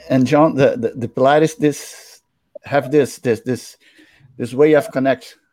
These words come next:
all, all, all, all together. Y-, you know, uh, eu disse que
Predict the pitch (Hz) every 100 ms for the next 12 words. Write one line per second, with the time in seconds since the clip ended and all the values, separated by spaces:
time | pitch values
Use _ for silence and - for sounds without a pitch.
0 | _ 127 139 - 147 139 - 139 165 165
1 | - 175 175 160 147 101 95 - 117 -
2 | - 131 135 151 - 120 - 113 135 -
3 | -